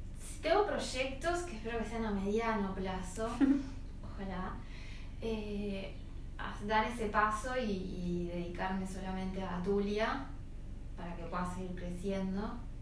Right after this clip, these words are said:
Speaker 1: Eso es lo que, mm, lo estoy necesitando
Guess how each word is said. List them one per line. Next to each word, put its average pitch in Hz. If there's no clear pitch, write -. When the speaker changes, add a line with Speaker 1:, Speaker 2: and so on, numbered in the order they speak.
Speaker 1:
Eso 180
es 180
lo 185
que, -
mm, -
lo 196
estoy 196
necesitando 208